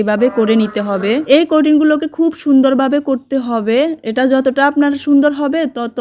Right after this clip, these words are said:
কিন্তু চিকেন ফ্রাইগুলো সুন্দর হবে। আমি সবগুলো চিকেন দিয়েই কিন্তু কোটিংটা করে ফেলছি। আপনারা চাইলে কিন্তু এই পর্যায়ে ফ্রোজেন করে বা সংরক্ষণ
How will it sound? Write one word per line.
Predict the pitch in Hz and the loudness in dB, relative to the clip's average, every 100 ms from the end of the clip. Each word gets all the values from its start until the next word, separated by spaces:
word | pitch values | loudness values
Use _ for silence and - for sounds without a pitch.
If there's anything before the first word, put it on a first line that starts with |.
| 240 | -6
কিন্তু | 247 233 285 285 | -4 -2 -2 -4
চিকেন | 226 233 240 | -2 -4 -2
ফ্রাইগুলো | 240 233 240 254 262 | -4 -2 0 -2 -2
সুন্দর | 226 226 226 | -2 -2 -2
হবে। | 202 233 - | -2 -2 0
আমি | 233 269 320 | 2 2 2
সবগুলো | 294 254 233 277 311 302 | 0 0 0 0 2 0
চিকেন | 269 262 262 | 2 2 4
দিয়েই | 277 277 | 2 2
কিন্তু | 277 302 | 0 0
কোটিংটা | 240 226 233 247 | -2 0 -4 -2
করে | 233 240 | -2 0
ফেলছি। | 240 208 - 240 254 233 | -2 -4 -4 -4 -2 -4
আপনারা | 254 254 277 | -2 -2 -2
চাইলে | 269 262 277 | 0 0 2
কিন্তু | 277 302 - | 2 2 0
এই | 254 247 | 0 0
পর্যায়ে | 226 208 233 226 233 311 339 _ | -4 0 2 2 2 2 -2 _
ফ্রোজেন | 277 277 277 311 | 6 6 6 2
করে | 311 302 320 277 | 4 0 2 2
বা | 277 277 | 0 0
সংরক্ষণ | 247 233 240 262 | -2 -2 -4 -4